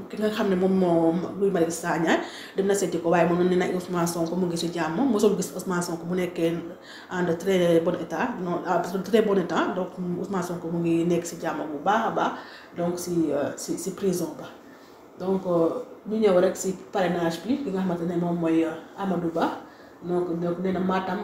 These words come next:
remet, euh, cent quatre-vingt-un virgule, cent quatre-vingt-un millions huit cent soixante-sept parrains pour Amadou Ba. Ñu jeexale rek si les cas de violence yi nga xamante ne sexuelle, hein, dénombrés entre, euh, juillet et septembre. Donc, journal bi ñëw di si xamle.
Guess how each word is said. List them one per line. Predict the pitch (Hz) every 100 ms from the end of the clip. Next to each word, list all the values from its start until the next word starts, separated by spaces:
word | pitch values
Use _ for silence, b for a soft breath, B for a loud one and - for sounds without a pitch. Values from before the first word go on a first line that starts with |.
| -
remet, | 190 180 180 -
euh, | 185 170
cent | - 220
quatre-vingt-un | 214 202 190 180 175 - - 196 180 185 269 B B B B
virgule, | 196 180 190 180 165 - -
cent | 240
quatre-vingt-un | 240 220 202 196 196 190 185 185 160 180 196 - - 175
millions | 202 202 196 180 185
huit |
cent | 196 214 208
soixante-sept | - 190 180 180 -
parrains | 165 165 170
pour | 165
Amadou | 180 170 165
Ba. | 165 165 - B B B -
Ñu | 202
jeexale | 233 233 208
rek | 190
si | - 196
les | 196 175
cas | 175 196
de | 185
violence | 175 175 170 165
yi | 180
nga |
xamante | 180 180 170
ne | 170
sexuelle, | - - - 180 240 185
hein, | 185
dénombrés | 190 190 170 175 170
entre, | 180 - 170 170 B B
euh, | 180 - -
juillet | 185 220 196 180
et |
septembre. | - 175 - 170 185 - -
Donc, | 185 190 190
journal | 196 190 175
bi | 175
ñëw | 175 165
di |
si | 170 180 160
xamle. | 160 180 151 165